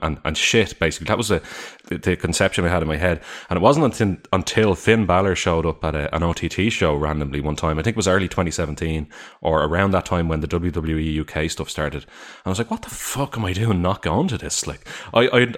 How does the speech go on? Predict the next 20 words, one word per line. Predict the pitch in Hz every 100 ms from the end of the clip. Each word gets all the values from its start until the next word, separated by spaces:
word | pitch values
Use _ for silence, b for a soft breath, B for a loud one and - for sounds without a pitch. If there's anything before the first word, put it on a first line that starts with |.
| 120
I |
had | 120
known | 117 165 196
it |
was | 143 98
on | 95 95 85
and | 98
I | 98
had | 92
heard | 123
it | 147
getting | - 92
good | 95 85
reports, | 80 90 85 - - B B B
but | 117
I | 113
just | 170 -
still | 156 147
had | 123
this | 98 95 -